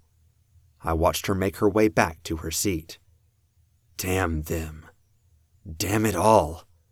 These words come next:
I could feel the anger stirring again. Anger at my uncle and aunts, at my parents, at everything here.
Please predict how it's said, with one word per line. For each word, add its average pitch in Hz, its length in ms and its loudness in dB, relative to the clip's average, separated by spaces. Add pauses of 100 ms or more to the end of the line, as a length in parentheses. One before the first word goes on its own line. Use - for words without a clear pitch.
(440)
I 95 120 -2
could 80 140 -6
feel 113 240 2
the 101 200 -2
anger 101 320 0
stirring 98 600 4 (100)
again. 87 560 -2 (640)
Anger 107 380 2
at 87 140 -6
my 90 200 -4
uncle 113 380 2
and 104 160 -4
aunts, 92 460 2 (320)
at - 160 -6
my 92 120 2
parents, 92 600 2 (380)
at - 240 -8
everything 113 640 2
here. 98 500 2